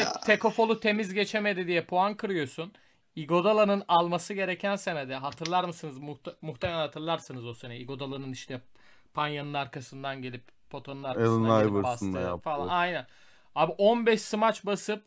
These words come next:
Speaker 1: on beşincisinde yapıp, e, potaya atıp sonrasında bacak arası vuruyordu Nate Robinson. Tamam, hani Nate Robinson'ın işte boyunu, atletizmini vesaire düşündüğümüzde çok iyi smaç da. E, abi,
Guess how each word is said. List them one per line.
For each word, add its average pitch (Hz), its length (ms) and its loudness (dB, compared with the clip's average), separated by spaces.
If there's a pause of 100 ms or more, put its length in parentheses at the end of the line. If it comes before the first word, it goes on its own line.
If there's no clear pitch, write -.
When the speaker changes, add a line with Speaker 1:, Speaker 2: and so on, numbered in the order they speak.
Speaker 1:
on 208 260 2
beşincisinde 180 680 -2
yapıp, 180 500 -2 (280)
e, 147 220 -4
potaya 180 440 2
atıp 170 260 -4 (640)
sonrasında 170 640 -2
bacak 170 280 -2
arası 165 260 -2
vuruyordu 139 340 -4
Nate 117 280 -8
Robinson. 113 360 -12
Tamam, 156 280 -2
hani 127 340 -6
Nate 131 300 -10
Robinson'ın 139 420 -12
işte 131 500 -10
boyunu, 131 640 -8
atletizmini 131 680 -12
vesaire 131 500 -10
düşündüğümüzde 139 720 -14 (340)
çok 156 260 -4
iyi 170 100 -2
smaç 185 440 -2
da. 123 220 -2 (680)
E, - 100 -20
abi, 120 520 0